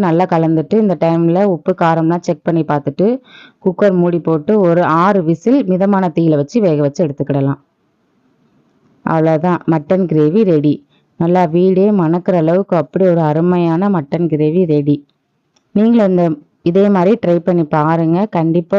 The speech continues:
உங்களுக்கும் இதே மாதிரி கிடைக்கும். இது வந்து சாப்பாடுக்கு மட்டும் இல்ல, தோசைக்கு, சப்பாத்தி,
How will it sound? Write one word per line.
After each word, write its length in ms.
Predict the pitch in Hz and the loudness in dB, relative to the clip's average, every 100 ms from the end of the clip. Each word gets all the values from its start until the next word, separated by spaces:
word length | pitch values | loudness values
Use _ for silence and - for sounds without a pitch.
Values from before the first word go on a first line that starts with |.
| 190 | 0
உங்களுக்கும் 420 | 156 160 156 185 160 | 0 0 -2 -2 0
இதே 160 | 160 185 175 | 0 0 0
மாதிரி 180 | 165 180 | -2 -4
கிடைக்கும். 420 | 151 143 139 156 196 _ _ _ _ _ _ _ _ _ 202 | -4 -4 -4 -6 -6 _ _ _ _ _ _ _ _ _ 0
இது 80 | 190 | 2
வந்து 160 | 190 214 - | 2 0 0
சாப்பாடுக்கு 520 | 190 190 208 190 180 | -2 0 -2 -2 -2
மட்டும் 280 | 175 160 190 170 | -2 0 0 2
இல்ல, 140 | 170 190 185 | 2 0 0
தோசைக்கு, 480 | 180 175 180 165 175 175 | 0 0 -2 -2 -2 0
சப்பாத்தி, 420 | 175 156 170 160 | -4 -2 -4 0